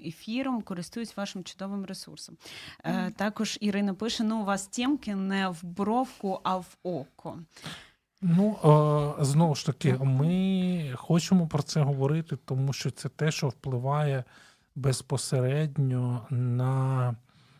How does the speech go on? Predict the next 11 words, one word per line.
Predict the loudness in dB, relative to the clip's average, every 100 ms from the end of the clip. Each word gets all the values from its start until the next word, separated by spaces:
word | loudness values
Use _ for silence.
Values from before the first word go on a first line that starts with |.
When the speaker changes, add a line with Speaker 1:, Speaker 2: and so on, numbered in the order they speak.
| _
Speaker 3:
е, | 0 2 0 0
подружні | -2 2 2 2 0
стосунки, | 0 -6 0 2 2 0
на | 0
взаємодію | 0 0 -2 0 0 0 0 0 -2
в |
шлюбі. | -2 -2 -2 -8 -18 -20 -20 -2
Я | 6 6
згадав | 6 2 4 4
одну | 2 4 2
історію. | 2 2 2 4 0 -4